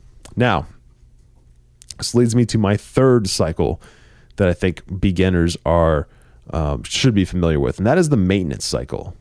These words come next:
So one thing about this, I always talk about this principle that if you're not growing, you're dying. There is no such thing as maintenance. What I'm really saying when I say that is that your body is always changing. Okay. It's a giant,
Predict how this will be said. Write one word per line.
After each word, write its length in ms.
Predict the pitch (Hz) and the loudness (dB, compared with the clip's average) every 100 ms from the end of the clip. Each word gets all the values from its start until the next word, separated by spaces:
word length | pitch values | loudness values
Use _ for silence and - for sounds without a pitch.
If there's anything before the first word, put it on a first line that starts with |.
| - - | -20 -6
So 280 | - 117 92 - - - - - - - | 0 2 0 -6 -20 -20 -20 -20 -20 -2
one 200 | 127 170 | 0 2
thing 180 | 190 170 | 2 4
about 260 | 143 123 | 4 2
this, 220 | 143 104 | 2 2
I 100 | - | 2
always 320 | 101 170 185 - | 4 4 2 0
talk 400 | 139 127 120 117 | 2 2 2 0
about 560 | 104 95 95 92 - | 2 4 4 2 0
this 280 | - 110 95 | -4 -2 -2
principle 580 | - - 123 - 95 90 | -2 0 0 0 0 2
that 140 | 85 | 2
if 120 | 85 101 | 0 2
you're 160 | 107 | 2
not 300 | 117 131 117 | 4 2 0
growing, 500 | 120 110 110 110 110 | 0 4 4 4 2
you're 120 | 92 | 2
dying. 480 | 85 92 85 69 67 | 0 0 0 -2 -4
There 160 | 98 90 | 0 0
is 160 | 104 | 2
no 120 | 117 104 | 0 0
such 260 | 117 - | -2 -4
thing 180 | 104 90 | -2 -2
as 120 | 82 | -2
maintenance. 720 | 90 92 73 69 55 - - - - | 0 0 0 -4 -8 -12 -12 -18 -2
What 180 | 101 175 | 2 4
I'm 220 | 202 135 | 4 4
really 280 | 139 139 120 | 6 4 2
saying 500 | - 120 107 101 92 | 0 2 2 2 2
when 120 | 85 | 0
I 80 | 85 | -2
say 300 | - 92 92 | -2 0 2
that 380 | 107 117 143 - - - - _ _ - | 4 2 0 -10 -20 -20 -20 _ _ -2
is 180 | 101 92 | 0 2
that 340 | 104 98 - - _ _ _ _ _ - | 2 2 -2 -12 _ _ _ _ _ -4
your 260 | 107 127 123 | 2 4 4
body 520 | 92 117 123 135 120 | 2 2 4 4 4
is 120 | 104 | 2
always 380 | - 104 101 95 | 2 4 4 2
changing. 640 | - - 90 78 57 - - - | -2 -2 -2 -2 -6 -10 -18 -12
Okay. 200 | - 104 | -2 2
It's 160 | 107 98 | 2 0
a 40 | |
giant, 600 | 92 101 117 131 151 123 | -4 0 2 4 2 0